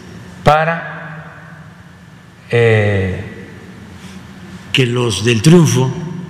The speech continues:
y los de Balancán, pues, este, lo sepan, porque los del Triunfo y los de Balancán, pues, están contentos con la obra del tren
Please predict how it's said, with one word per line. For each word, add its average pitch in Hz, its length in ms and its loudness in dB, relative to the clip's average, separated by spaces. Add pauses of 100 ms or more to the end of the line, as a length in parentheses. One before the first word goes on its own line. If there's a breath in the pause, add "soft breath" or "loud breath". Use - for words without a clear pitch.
(480)
y 117 60 0
los 113 160 2
de 107 60 2
Balancán, 107 580 0
pues, - 260 -12 (1800)
este, 92 720 2 (320)
lo 92 140 -2
sepan, 165 340 4
porque 104 420 -4 (560 loud breath)
los 110 200 2
del 113 160 4
Triunfo 147 360 6
y 131 40 4
los 117 180 2
de 110 60 2
Balancán, 131 840 0 (720)
pues, - 120 -2
están 135 160 2
contentos 104 760 -2 (1800)
con 127 200 2
la 92 520 -2 (280)
obra 113 240 2
del 98 180 0
tren 90 240 -2